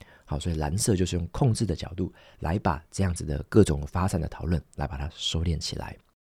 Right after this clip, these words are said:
那总结来说，这个蓝色帽子呢，它扮演的就是一种监督者的角色。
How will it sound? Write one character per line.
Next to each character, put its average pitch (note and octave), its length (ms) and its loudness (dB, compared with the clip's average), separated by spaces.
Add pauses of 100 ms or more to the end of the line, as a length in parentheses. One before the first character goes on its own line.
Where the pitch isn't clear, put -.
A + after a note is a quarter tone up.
(360)
那 C3 100 6
总 G#2 160 8
结 F2+ 160 6
来 F2+ 140 8
说， G2+ 300 4
这 C#3 100 0
个 C3+ 80 6
蓝 G2 220 4
色 C#3+ 180 6
帽 C3 260 8
子 G2+ 140 2
呢， E2+ 240 2
它 G#2 240 -2
扮 G2 260 6
演 D2 200 0
的 C#2+ 160 -4
就 - 120 -4
是 E2+ 220 0
一 E2 60 2
种 D2 320 -2
监 A#2+ 340 4
督 A#2+ 240 2
者 C#2 180 -4
的 B2+ 120 -6
角 - 240 -10
色。 - 260 2